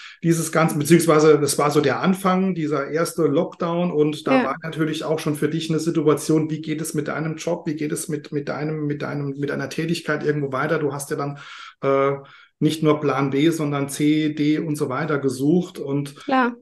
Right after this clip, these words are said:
Speaker 1: ähm, hast trotzdem den, den Mut nicht verloren. Ist
Speaker 2: Mhm.
Speaker 1: in dieser Zeit auch, äh, du hast jetzt noch eine zweite Figur, habe ich gesehen, Fräulein.
Speaker 2: Mhm.
Speaker 1: Und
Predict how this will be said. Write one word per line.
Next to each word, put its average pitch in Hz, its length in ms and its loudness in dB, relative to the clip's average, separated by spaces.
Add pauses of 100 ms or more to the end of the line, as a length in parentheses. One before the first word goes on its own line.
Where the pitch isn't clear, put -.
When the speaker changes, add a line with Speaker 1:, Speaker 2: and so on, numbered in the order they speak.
Speaker 1:
ähm, 147 440 0 (120)
hast - 300 -2
trotzdem 165 440 0
den, 147 340 2
den 147 140 -2
Mut 165 300 -2
nicht - 220 -6
verloren. 104 560 -8
Ist 170 340 2
Speaker 2:
Mhm. 254 160 4
Speaker 1:
in - 320 -2
dieser 202 360 0
Zeit 156 340 -2
auch, 165 340 0
äh, 147 320 -4
du 139 140 -8
hast 147 180 -4
jetzt 165 160 0
noch - 120 -4
eine 147 100 4
zweite 170 460 -2
Figur, 208 500 0
habe 185 160 0
ich 190 140 -4
gesehen, 185 340 0
Fräulein. 277 420 8
Speaker 2:
Mhm. - 1200 0
Speaker 1:
Und 165 440 2